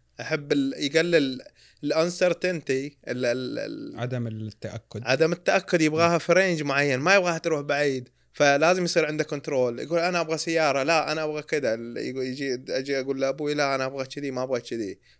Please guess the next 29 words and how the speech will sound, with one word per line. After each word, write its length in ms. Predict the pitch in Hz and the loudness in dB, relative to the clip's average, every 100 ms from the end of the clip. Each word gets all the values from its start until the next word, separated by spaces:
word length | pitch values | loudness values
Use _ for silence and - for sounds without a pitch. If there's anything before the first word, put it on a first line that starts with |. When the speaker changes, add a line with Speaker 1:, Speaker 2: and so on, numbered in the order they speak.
| - | -4
Speaker 1:
ما 160 | 156 | 2
يبغى 140 | 175 147 | 2 2
أحد 160 | 147 | -2
يمشي 280 | 143 135 - | -4 -4 -6
خياراته. 640 | 131 131 123 117 110 - 101 _ _ 120 | -2 -2 0 -2 -4 -8 -14 _ _ -6
Speaker 2:
مم. 80 | |
Speaker 1:
خلاص، 220 | 123 180 190 | -2 0 -2
أنت 140 | 170 | -2
إنسان 340 | 135 131 135 | -2 -2 -6
طبيعي 320 | 127 127 113 110 | -6 -4 -4 -4
كذا، 260 | 117 123 | -2 -2
هذه 60 | 143 | -2
مغروسة 460 | 139 135 139 - | -4 -4 -4 -4
في 80 | 123 | -8
الجينات 500 | 120 120 120 110 - | -10 -10 -8 -10 -12
حقك. 360 | - 101 - 92 _ _ _ - | -14 -14 -14 -20 _ _ _ -6
Speaker 2:
يا. 200 | 113 107 - _ _ | -4 -4 -8 _ _
Speaker 1:
فلما 400 | - 139 147 170 | -2 2 2 0
وصلت 260 | 185 180 185 | -2 0 -2
ثاني 260 | 175 151 135 | 0 -2 -2
ثانوي، 440 | 139 135 147 156 - - | -2 0 -2 -4 -6 0
تفحيط 520 | 151 - 139 135 131 | 0 2 0 0 0
زي 180 | 127 117 | 0 -2
ما 180 | 117 | -2
قلت، 340 | 113 113 113 - | -4 -4 -8 -6
ولا 340 | 110 104 107 | -4 -2 -4
تروح 280 | 107 131 107 | -4 -4 -4
تشاهد 440 | - 110 107 107 | -6 -6 -6 -8
حاجات 520 | 107 107 104 110 107 | -10 -10 -10 -12 -14